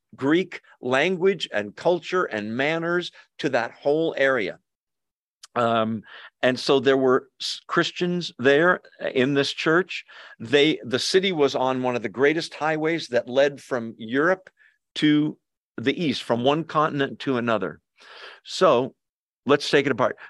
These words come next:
Uh, verse seven, "To the angel," that means messenger. It's not a, a spirit being. Sometimes it is, but when you see messenger, eh, the word means messenger. It means the pastor, really, or the head elder of that church.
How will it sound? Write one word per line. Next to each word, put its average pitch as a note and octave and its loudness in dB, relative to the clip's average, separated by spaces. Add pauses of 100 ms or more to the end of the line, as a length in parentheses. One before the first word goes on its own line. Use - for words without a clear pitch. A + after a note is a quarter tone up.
(120)
Uh, A2+ -2
verse C3+ 0
seven, G#2+ 0 (160)
"To D#3 0
the D3 0
angel," E3 2
that C3+ 0
means F3+ -2
messenger. C#3+ -4
It's - -14
not C3 0
a, B2 0 (160)
a G#2 0 (140)
spirit D#3+ 0
being. B2 -2
Sometimes A#2+ -6
it A2+ -4
is, B2+ -2
but A#2+ -2 (300)
when B2+ -2
you B2+ -4
see D3 -4
messenger, C3+ -2
eh, B2 0
the B2+ -6
word D#3 2
means C#3+ -4
messenger. A#2 -4 (180)
It C3 -2
means E3+ 0
the E3 -2
pastor, F3+ -6
really, B2 -4
or B2+ -2
the B2 -2
head D3+ -2
elder C#3+ 0
of B2 -4
that B2+ 2
church. - -6